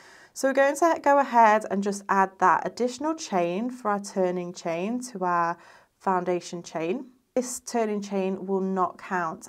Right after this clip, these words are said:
as a stitch. And we're going to go ahead and work a double crochet into the second chain from the hook. So remember, I'm working in U K terms. In the U S, this is known as a single crochet.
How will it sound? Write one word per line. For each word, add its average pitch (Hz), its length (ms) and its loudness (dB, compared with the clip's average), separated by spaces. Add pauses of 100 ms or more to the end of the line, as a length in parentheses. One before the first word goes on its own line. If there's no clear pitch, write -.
as 170 360 -6
a 185 60 -10
stitch. - 580 -4 (560)
And 269 80 2
we're 269 80 2
going 269 200 2
to 269 60 -16
go 294 140 0
ahead 262 400 2
and 214 380 -4
work 202 420 -2
a 190 440 0
double 262 280 0
crochet 240 540 -2
into 196 180 -6
the 190 120 -10
second 190 760 -8
chain 180 480 -10
from 170 300 -8
the 165 60 -12
hook. - 420 -8 (380)
So - 160 -4
remember, 254 320 0
I'm 269 260 0
working 269 320 -2
in 233 240 -2
U 214 160 -4
K 254 240 -4
terms. 196 540 -2
In 208 160 -6
the 240 80 -4
U 254 180 -4
S, 247 160 -2
this - 240 -12
is 196 100 -16
known 185 380 -4
as 175 180 -8
a 185 80 -16
single 175 460 -8
crochet. 185 640 -10